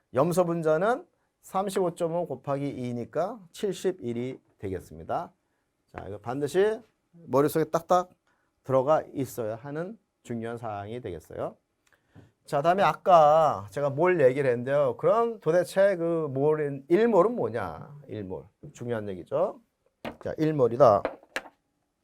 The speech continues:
이렇게 하면은 일 몰은 일 그램 분자인데요. 이거는 표준 상태. 표준 상태 뭐냐? 영 도 씨 일 기압을 표준 상태라고 합니다.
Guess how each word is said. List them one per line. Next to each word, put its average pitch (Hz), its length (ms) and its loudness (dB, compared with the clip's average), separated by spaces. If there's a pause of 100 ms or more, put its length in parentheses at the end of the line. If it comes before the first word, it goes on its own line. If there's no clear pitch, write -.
(460)
이렇게 147 200 -6
하면은 170 460 0 (360)
일 190 180 4
몰은 196 340 4
일 180 240 4
그램 139 280 -2
분자인데요. 127 500 0
이거는 147 500 -4 (380)
표준 247 240 4
상태. 175 260 2
표준 240 220 -2
상태 208 200 -2
뭐냐? 123 420 -2
영 185 180 4
도 208 100 4
씨 208 140 -2
일 156 140 2
기압을 156 400 0 (760)
표준 202 260 -2
상태라고 165 560 -8
합니다. 110 320 -10